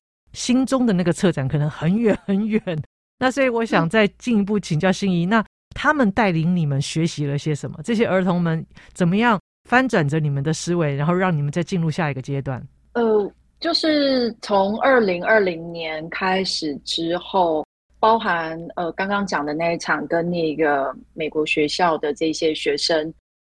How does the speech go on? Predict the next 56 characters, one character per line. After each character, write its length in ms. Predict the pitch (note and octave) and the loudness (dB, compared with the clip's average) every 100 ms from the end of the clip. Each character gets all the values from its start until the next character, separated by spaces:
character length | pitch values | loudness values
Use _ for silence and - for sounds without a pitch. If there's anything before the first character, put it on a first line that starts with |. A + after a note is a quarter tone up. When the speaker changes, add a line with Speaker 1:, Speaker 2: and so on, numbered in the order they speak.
| _ | _
Speaker 1:
是。 40 | F3 | 0
Speaker 2:
然 180 | E3+ - | 0 0
后 680 | - A3 G3+ F#3 E3+ E3 | 0 2 4 4 2 0
后 240 | D3+ - C#4+ | -2 2 4
来 160 | E3 | 4
还 160 | E3 F3 | 2 0
有 160 | F3 D#3+ | 0 0
跟 420 | F3 E3+ E3 E3+ | 0 0 0 -2
比 60 | D3+ | -2
如 80 | |
说 140 | D3+ E3 | 0 0
华 200 | D#3 D3+ | 0 0
山 300 | - D#3 D#3 | 2 -2 -2
一 80 | E3+ | -4
九 180 | D#3+ D3 | 2 4
一 120 | D3+ | 4
四 140 | D#3+ E3+ | 2 0
文 160 | D3 | 0
创 240 | D3 E3+ D#3 | 0 -2 -2
园 200 | C#3 C3+ | -2 -4
区， 480 | - - D3 C#3+ C#3+ | -6 -2 -2 -2 -2
然 180 | D3 D3 | -2 -2
后 120 | E3+ | -2
他 140 | E3+ F#3 | -2 -2
们 180 | E3+ | 0
就 120 | D#3+ E3 | -2 -2
是 180 | E3+ | -2
用， 280 | D#3 F3 D#3 D3 | 2 2 2 -2
呃， 260 | - C#3+ - _ _ _ _ _ | -4 -4 -6 _ _ _ _ _
历 120 | - B3 | 0 2
史 180 | - | 2
建 260 | - G#3 F#3 | 0 0 0
物 280 | E3+ F#3 D#3+ | 2 2 4
这 100 | F#3 | 2
样 180 | D#3+ D3 | 0 0
子 140 | D#3 | 2
的 100 | C#3+ | 0
主 260 | C#3 C#3+ A#2 | 0 -4 -6
题， 300 | - D3 C3+ | -6 -4 -2
我 120 | D3 D3+ | -2 -2
们 140 | D3+ | -2
带 140 | F#3 | -2
小 140 | F3 D3 | 0 0
朋 120 | - | -2
友 120 | E3 | -4
去 140 | D3+ D#3+ | -4 -6
做 240 | - D#3+ | 2 2
了 80 | C#3 | 4
一 100 | C#3+ | 0
个 140 | C#3 D3 | 0 -2
展 220 | - C3 C#3+ | -2 -4 -2
览。 240 | D3+ C#3 - _ _ _ | 0 0 -4 _ _ _
然 200 | - E3+ | -2 -2
后 400 | E3+ G#3 G3 F#3 F3 | 0 2 4 4 4
当， 300 | - G3+ G#3 - | 2 2 -2 -2
呃， 180 | E3+ | -2